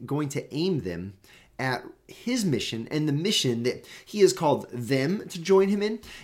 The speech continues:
and that if you are in Christ, it's the same mission that he's called you to join him in. And so let's go ahead and take a look at our text today, starting in verse thirty-one. It says, "Meanwhile, the disciples were urging him, saying, 'Rabbi, eat.' But he said to them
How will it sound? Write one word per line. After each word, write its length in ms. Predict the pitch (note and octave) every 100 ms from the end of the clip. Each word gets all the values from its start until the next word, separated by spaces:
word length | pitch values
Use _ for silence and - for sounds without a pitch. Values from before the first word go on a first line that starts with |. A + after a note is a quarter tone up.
| -
and 180 | D#3 D#3
that 160 | D#3+ -
if 140 | C#3
you 180 | G#3+ C4+
are 140 | A3
in 140 | D#3+ C#3+
Christ, 680 | - G3+ G#2+ - - - - _ -
it's 140 | - F#3+
the 60 |
same 220 | F#3+ G#3+
mission 240 | F#3+ G3 F3
that 80 | E3+
he's 140 | F#3
called 240 | F#3+ F3
you 100 | G3+
to 80 | C#4
join 240 | G2 G2 F#2
him 60 |
in. 160 | D#2+ - _ -
And 80 | D3+
so 120 | E3
let's 160 | G#3 A#3
go 120 | B3
ahead 140 | A3+ G#3
and 80 |
take 140 | G3+ F#3
a 40 |
look 240 | D#3 B2+ - - - -
at 120 | C#3
our 80 | C3+
text 340 | - D3+ -
today, 300 | - G2+ D#2 -
starting 420 | - - F3+ G3+ G#3
in 140 | C#3+
verse 320 | C3+ C#3+ - - -
thirty-one. 560 | D#3+ E3 C#3+ F#2 D2+ - -
It 60 | - - -
says, 200 | E3+ C3+
"Meanwhile, 560 | D3 G#3+ D3 F#2 B1+ - _ _ C3
the 80 |
disciples 580 | C3+ C3 - F#3+ A2 G#2+
were 220 | A2+ C3
urging 300 | - F#3 C3+
him, 280 | A#2 G2 F2+
saying, 380 | - D3+ B2 G#2+ -
'Rabbi, 520 | D3 G3 E3+ A2+ G#2
eat.' 360 | G#3 E3+ - - - - - -
But 100 | D#3+
he 80 | F3
said 340 | E3+ - A3+
to 60 | A#3
them 340 | C#3+ F#2 G2